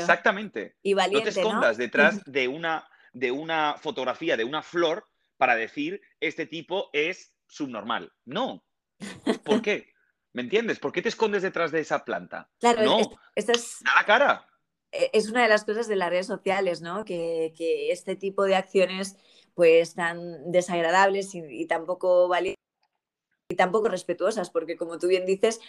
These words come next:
Speaker 2: uno puede expresar su opinión, pero bueno, realmente si es
Speaker 1: Claro.
Speaker 2: algo que no te agrada, eh, pues no lo veas. Es decir, que nadie te está obligando a nada, ¿no?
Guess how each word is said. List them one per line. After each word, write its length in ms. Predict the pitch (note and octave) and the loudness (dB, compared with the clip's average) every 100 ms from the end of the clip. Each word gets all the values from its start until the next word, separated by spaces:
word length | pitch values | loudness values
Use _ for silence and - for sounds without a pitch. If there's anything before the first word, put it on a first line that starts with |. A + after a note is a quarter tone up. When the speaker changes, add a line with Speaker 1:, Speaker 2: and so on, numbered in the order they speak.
| - - | -20 0
Speaker 2:
uno 240 | G3 G3+ G3+ | 4 6 6
puede 120 | G3 | 4
expresar 360 | G3 G3 G3 F3+ | 4 2 2 2
su 100 | G3+ | 0
opinión, 340 | F#3 F3+ G#3 | 0 -2 2
pero 160 | G3+ F3 | 6 6
bueno, 180 | F#3 F3 | 4 4
realmente 400 | F3+ F3+ F#3+ G#3+ | 4 4 2 2
si 120 | G#3+ | 2
es 80 | G#3 | 2
Speaker 1:
Claro. 140 | G3+ | 2
Speaker 2:
algo 160 | G3 G3 | 2 0
que 100 | G3 | -2
no 160 | G3 G3 | 0 4
te 80 | |
agrada, 540 | G3 G3 G3 G#3 C4 F4+ _ _ _ | 4 6 4 4 -2 -4 _ _ _
eh, 140 | - F#3 | -8 -4
pues 180 | F3+ F3+ | -2 -2
no 100 | F#3 | -2
lo 140 | E3+ | -4
veas. 360 | G3+ C#4 F#3 E3+ | -2 -2 -2 -6
Es 100 | F3 | -6
decir, 340 | F#3+ A3+ A#3 | -6 -2 -2
que 100 | F3 | -4
nadie 320 | D#3+ E3+ G3 | -6 -6 -6
te 60 | G3 | -6
está 180 | G3+ F#3+ | -2 -2
obligando 240 | F3+ F3+ F3+ _ _ _ _ _ _ _ - | 0 -2 -6 _ _ _ _ _ _ _ -4
a 100 | A3 | -2
nada, 260 | G3 G3+ G3+ | 0 0 -2
¿no? 300 | E3+ B3 | -6 -10